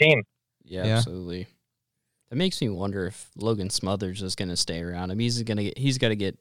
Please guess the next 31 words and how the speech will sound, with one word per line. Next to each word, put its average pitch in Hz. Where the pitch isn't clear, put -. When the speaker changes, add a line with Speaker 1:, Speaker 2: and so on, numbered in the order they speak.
Speaker 2:
fixed -
up. 104
He's 101
not 101
gonna 104
play 90
spring 110
ball, 92
but 80
I -
wonder 131
if 117
he, 127
Speaker 1:
There 170
Speaker 2:
he's 123
one 113
of 101
those 95
guys 104
that 87
zips 104
out. 98
Speaker 1:
We're, 160
we're 160
gonna 160
lose 127
some 117
quarterbacks. 98
We're 135
over 147
our 135